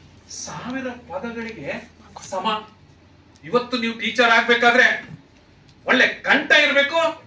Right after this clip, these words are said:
ಇಲ್ಲ ಟೆಕ್ನಿಕ್ ಇರ್ಬೇಕು. ಸರ್, ನಾವು ಒಳ್ಳೊಳ್ಳೆ ಬಟ್ಟೆ ಹಾಕೊಂಡು ಹೋದ್ರೆ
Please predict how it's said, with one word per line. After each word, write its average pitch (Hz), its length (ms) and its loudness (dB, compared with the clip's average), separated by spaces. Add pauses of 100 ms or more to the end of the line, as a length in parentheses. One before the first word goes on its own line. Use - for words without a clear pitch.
ಇಲ್ಲ - 140 -8
ಟೆಕ್ನಿಕ್ 240 640 0
ಇರ್ಬೇಕು. - 400 -6 (1500)
ಸರ್, - 0 -
ನಾವು 175 300 0
ಒಳ್ಳೊಳ್ಳೆ 180 560 0 (120)
ಬಟ್ಟೆ - 240 2
ಹಾಕೊಂಡು 175 240 0
ಹೋದ್ರೆ 175 500 -2